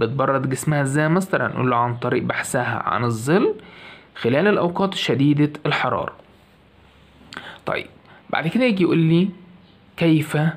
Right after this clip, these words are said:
تتكيف الأنواع المختلفة من الحيوانات والنباتات للبقاء على قيد الحياة في الظروف المناخية القاسية؟". طب أنا ع-، عندي بقى ظرف مناخي قاسي، إزاي الكائنات بقى بأنواعها بتقدر تتكيف؟ سواء كانت الكائنات دي إنس-،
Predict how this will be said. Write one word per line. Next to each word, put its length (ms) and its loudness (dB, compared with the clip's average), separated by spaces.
تتكيف 1040 0
الأنواع 920 0
المختلفة 600 0
من 100 0
الحيوانات 580 -2
والنباتات 520 0
للبقاء 460 -2
على 140 0
قيد 280 0
الحياة 300 0
في 120 -4
الظروف 320 0
المناخية 380 -2
القاسية؟". 420 -6
طب 120 0
أنا 100 2
ع-، 340 2
عندي 320 2
بقى 160 0
ظرف 360 -2
مناخي 360 0
قاسي، 400 -6
إزاي 280 2
الكائنات 520 0
بقى 500 0
بأنواعها 580 0
بتقدر 400 -2
تتكيف؟ 640 -4
سواء 220 -4
كانت 300 -2
الكائنات 420 -2
دي 220 -4
إنس-، 280 -6